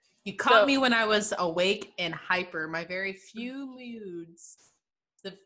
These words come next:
Speaker 2: I
Speaker 1: very
Speaker 2: know.
Speaker 1: few times that you will actually catch me, like, energetic, ready to go.
Speaker 2: Yes. I love energetic Katie. She is, she is a fun little lady that you would take to the
Speaker 1: Oh.
Speaker 2: bingo hall to make it much more interesting.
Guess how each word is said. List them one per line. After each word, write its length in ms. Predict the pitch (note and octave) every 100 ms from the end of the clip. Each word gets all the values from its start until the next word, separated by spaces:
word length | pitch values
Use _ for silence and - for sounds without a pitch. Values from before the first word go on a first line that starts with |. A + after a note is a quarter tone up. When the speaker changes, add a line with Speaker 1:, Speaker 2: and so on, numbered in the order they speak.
| _
Speaker 2:
I 40 | G#3
Speaker 1:
very 120 | G3 F3+
Speaker 2:
know. 320 | C#4 G3+ C#3
Speaker 1:
few 500 | A#3+ A#3+ B3+ B3+ B3+ B3
times 520 | A#3+ A3 G3+ E3+ D#3
that 140 | E3
you 100 | E3
will 100 | D#3 D3+
actually 380 | D#3 _ - D3
catch 140 | D#3+ D3+ -
me, 120 | D3
like, 300 | C#3+ D3 - _ _ _ -
energetic, 520 | G#3 E3+ - G3+ D#3 _ _ _
ready 160 | A#3+ F#3+
to 60 | - -
go. 200 | A3+ F3+
Speaker 2:
Yes. 80 | - _ _ _ _ _ _ _ -
I 120 | G#3+
love 300 | F4 G3 A3
energetic 480 | F3+ F3+ F3+ E3+ D3
Katie. 320 | F3+ E3+ E3
She 280 | E3+ - B3
is, 480 | A#3+ D#3 D#3+ - - _ _ _ _ _ -
she 200 | - C#4+
is 140 | G#3+
a 100 | C3 - -
fun 220 | B3 B3
little 340 | A#3+ A#3+ A#3+ A#3+
lady 380 | A3+ G#3+ F#3 F3
that 160 | F3+
you 100 | G3+
would 140 | F#3 D#3
take 200 | A3 G#3+
to 60 | A#3+
the 120 | F#3
Speaker 1:
Oh. 80 | -
Speaker 2:
bingo 340 | G3 F#3 D#3+
hall 340 | F3 D#3+ D3 D#3+
to 60 | F3
make 200 | F#3 D3+
it 100 | F3
much 360 | F#3+ A3 G3
more 180 | G#3+ G#3
interesting. 640 | D3+ C#3+ D3 - A2+ C3+